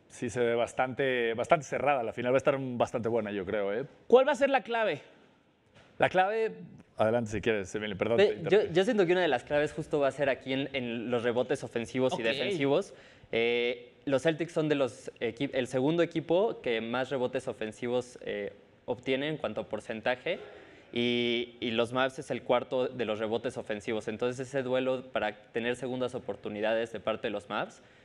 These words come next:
Speaker 3: yo creo que va a ser clave para, para la eficiencia de la ofensiva de los Mavs. Porque, eh,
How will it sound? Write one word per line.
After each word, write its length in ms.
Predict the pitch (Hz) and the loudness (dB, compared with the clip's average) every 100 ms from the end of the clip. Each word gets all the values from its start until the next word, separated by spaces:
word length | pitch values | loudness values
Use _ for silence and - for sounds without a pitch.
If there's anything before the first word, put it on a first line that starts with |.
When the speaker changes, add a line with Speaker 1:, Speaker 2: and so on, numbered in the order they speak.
| - | -4
Speaker 3:
yo 80 | 123 | 0
creo 160 | 120 | 2
que 80 | 113 | 2
va 80 | 107 | 0
a 60 | 110 | 0
ser 180 | 120 | -4
clave 320 | 107 117 110 117 | -2 0 2 0
para, 480 | 117 104 98 101 - - - _ - | 0 -2 -2 -4 -8 -20 -20 _ 0
para 120 | 113 | 0
la 120 | 110 | 0
eficiencia 480 | 110 110 123 117 120 | -6 -6 -4 -2 0
de 80 | 107 | -2
la 80 | |
ofensiva 480 | 101 104 98 110 104 | -2 -8 -4 -2 0
de 80 | 95 | -2
los 180 | 98 104 | -6 -8
Mavs. 240 | 101 - | -12 -8
Porque, 440 | - 139 156 - - - - - _ - | -4 2 2 2 -6 -20 -20 -20 _ 0
eh, 560 | 131 131 131 131 131 | 2 4 2 0 -4